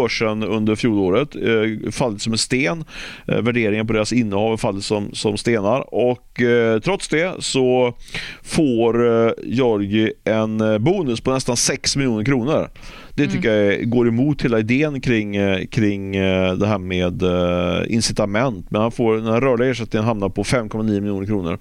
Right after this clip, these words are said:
Speaker 1: Sen får han också lite aktierelaterade ersättningar på, på, eh, sex miljoner också. Eh, ja, jag vet inte. Vad ty-, och ytterligare en sak som jag reagerar på, det är att han har, eh, f-, f-, f-, håvat in en och en halv miljon kronor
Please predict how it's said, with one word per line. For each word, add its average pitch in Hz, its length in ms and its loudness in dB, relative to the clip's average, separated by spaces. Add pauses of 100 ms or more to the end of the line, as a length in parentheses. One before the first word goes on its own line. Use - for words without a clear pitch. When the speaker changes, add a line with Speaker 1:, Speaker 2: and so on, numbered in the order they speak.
(340)
Speaker 1:
Sen 113 160 0
får 131 100 -2
han 151 120 2
också - 180 -2
lite 110 440 0
aktierelaterade 113 720 0
ersättningar 107 380 0
på, 98 460 0
på, 98 380 2 (380)
eh, - 40 -6
sex - 300 -4
miljoner 98 220 -2
också. 120 260 0 (520)
Eh, - 120 0
ja, 120 760 2
jag 156 80 2
vet 202 160 -2
inte. 139 300 0
Vad 143 200 -2
ty-, 165 100 0
och 160 280 0
ytterligare 185 360 0
en 160 60 -4
sak 123 220 -2
som 123 100 0
jag 120 80 4
reagerar 110 260 2
på, 107 140 0
det 120 100 2
är 127 40 4
att 120 100 -4
han 120 120 2
har, 117 240 2
eh, 107 800 0
f-, - 140 -6 (260)
f-, - 320 -4
f-, 107 460 -2
håvat 123 300 0
in 110 240 0
en 131 260 -2
och 123 60 -2
en 131 60 -2
halv 123 200 0
miljon 113 200 -4
kronor 104 340 0